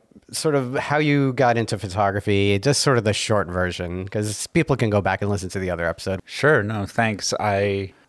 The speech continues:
Speaker 2: well, I grew up in Los Angeles, and I, I came to New York City for college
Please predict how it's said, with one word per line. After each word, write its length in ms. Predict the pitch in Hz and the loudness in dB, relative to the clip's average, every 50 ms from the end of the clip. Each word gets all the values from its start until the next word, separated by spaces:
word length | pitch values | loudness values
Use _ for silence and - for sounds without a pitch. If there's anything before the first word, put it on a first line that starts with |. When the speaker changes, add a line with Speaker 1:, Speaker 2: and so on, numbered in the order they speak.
| _ - | _ 0
Speaker 2:
well, 100 | 139 147 | 2 2
I 80 | 151 | 4
grew 220 | 147 127 151 170 180 | 4 4 4 4 4
up 120 | 185 - | 4 4
in 120 | 147 123 110 | 2 0 2
Los 240 | 101 95 - - | 0 0 0 -2
Angeles, 640 | 92 90 90 85 95 90 87 82 - - - - - - - | -4 -4 -4 -6 -4 -4 -4 -4 -4 -6 -8 -8 -10 -12 -8
and 800 | - 98 101 95 95 90 87 90 87 87 85 - - - - - _ - _ _ - | -4 -4 -2 -2 -2 -4 -4 -6 -8 -10 -8 -4 -6 -6 -6 -6 _ -20 _ _ -8
I, 400 | - 98 95 92 90 87 87 87 - - | -4 -4 -2 -2 -4 -6 -8 -10 -12 -8
I 120 | - 101 | -6 -6
came 600 | 98 - - 113 104 95 95 92 90 90 90 90 - _ - | -6 -6 -6 -4 -4 -4 -4 -6 -6 -8 -8 -10 -12 _ -8
to 120 | - - | -4 -2
New 100 | 104 95 95 | 0 0 2
York 200 | 92 90 87 - | 2 0 0 -2
City 360 | - - 104 92 85 85 85 | -4 -2 -2 -2 -4 -4 -8
for 120 | - - | -6 -8
college 800 | - - - - 90 87 87 87 87 85 85 - - - - - | -8 -4 0 0 0 0 0 -2 -2 -4 -6 -10 -12 -12 -12 -12